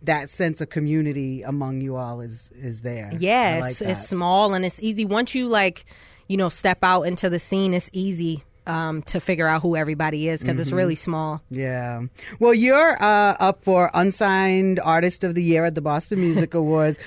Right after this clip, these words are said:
Speaker 1: What would winning that mean to you?
Speaker 2: Um, you know what? Like, I, I'm not used to getting recognized for my work, and I definitely don't do it for the awards, but if I were to win that,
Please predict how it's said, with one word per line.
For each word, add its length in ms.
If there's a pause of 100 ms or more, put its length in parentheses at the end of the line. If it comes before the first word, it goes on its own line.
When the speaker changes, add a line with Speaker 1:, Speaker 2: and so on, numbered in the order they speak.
(160)
Speaker 1:
What 200
would 160
winning 300
that 240
mean 260
to 120
you? 360 (720)
Speaker 2:
Um, 320
you 140
know 160
what? 420 (1400)
Like, 180
I, 160
I'm 160
not 220
used 260
to 80
getting 220
recognized 560
for 100
my 200
work, 400 (120)
and 560
I 120
definitely 440
don't 260
do 180
it 80
for 120
the 140
awards, 420
but 140
if 140
I 120
were 300
to 200
win 360
that, 320